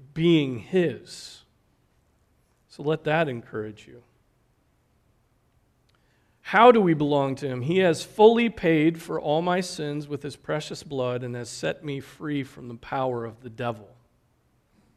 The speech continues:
So two things there, right?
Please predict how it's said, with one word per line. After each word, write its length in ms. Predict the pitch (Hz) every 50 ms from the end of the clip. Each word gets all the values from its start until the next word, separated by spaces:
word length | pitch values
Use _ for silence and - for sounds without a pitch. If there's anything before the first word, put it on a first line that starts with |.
| _ _ _ _ _ _ _ _ _ _ _ _ _ _ _ _ _ _ _
So 200 | _ - - 135
two 280 | 127 - - 180 170 156
things 460 | - - 165 165 147 131 131 120 131
there, 240 | 131 123 117 117 120
right? 320 | 127 131 139 156 165 -